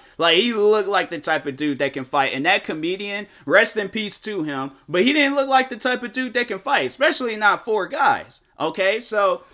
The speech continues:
but no, yeah, that, uh, um, that comedian, I remember he did, he did crack that joke, and I was all like,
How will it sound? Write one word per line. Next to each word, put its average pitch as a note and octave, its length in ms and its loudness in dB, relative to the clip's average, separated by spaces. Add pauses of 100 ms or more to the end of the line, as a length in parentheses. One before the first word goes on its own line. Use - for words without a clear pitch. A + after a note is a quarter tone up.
(120)
but G#3+ 140 2
no, C4 220 6
yeah, G#3 280 4
that, G#3+ 260 4
uh, G3+ 360 4 (100)
um, G3 260 4
that A#3 180 2
comedian, G3+ 480 -2
I A3 100 6
remember G#3+ 240 -2
he G#3 160 -2
did, G3+ 280 0
he G#3+ 100 -8
did G#3 240 -2
crack G#3 260 -4
that F#3 220 0
joke, G3+ 260 -2
and D3+ 100 -4
I G3 80 2
was G#3+ 200 -2
all G3 160 2
like, F#3 320 0